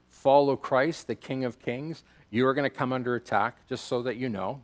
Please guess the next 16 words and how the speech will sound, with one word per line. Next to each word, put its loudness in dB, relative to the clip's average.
Don't -2
be -4
shocked, -2
don't -6
be -10
surprised. -4
Jesus -6
was -6
under -4
attack -6
'cause 0
the -4
kingdom 2
of -2
this -2
world 0